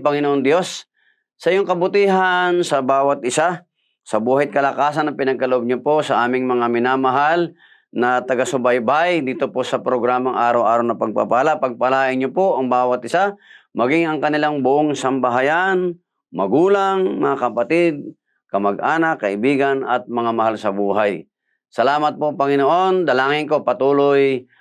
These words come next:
Banal na Espiritu Santo, sa aming pag-aaral ng iyong salita. Makapaghatid po ito ng ibayong kagalakan, kapayapaan, higit sa lahat, pag-asa, kaalaman,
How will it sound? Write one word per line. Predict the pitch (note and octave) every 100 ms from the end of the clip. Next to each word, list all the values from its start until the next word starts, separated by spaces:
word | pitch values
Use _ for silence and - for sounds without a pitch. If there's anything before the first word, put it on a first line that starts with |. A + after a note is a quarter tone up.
| _
Banal | G#2+ B2 B2+
na | C3
Espiritu | - C#3 C3+ B2
Santo, | D3+ G3+ G3+ F#3+ F3+ F3
sa | D3+ C#3
aming | C#3+ C#3+
pag-aaral | C3 C3 C3 C3+ C#3+
ng | D3 D3+
iyong | D3+
salita. | D3+ D#3 E3+ B2+ - _ _ _
Makapaghatid | A2+ B2 C3+ B2+ C3+ C#3 C3 -
po | D3
ito | C#3 C#3+ C#3+
ng | C#3 A#2+
ibayong | B2 B2 D3+ E3 E3 D3+
kagalakan, | C3+ B2+ B2+ D#3+ F3 E3+ E3+ E3 D#3+
kapayapaan, | - - A2+ A#2 A#2 D#3 D#3 D#3 D3+ C#3+ _ _
higit | D3 E3+ -
sa | G3
lahat, | F#3+ F#3+ G3+ - - _ _
pag-asa, | - B2 C3 E3+ E3+ F3 D#3+ D#3
kaalaman, | - C3 E3 F#3 G#3+ G3+ B2+ A2 G2+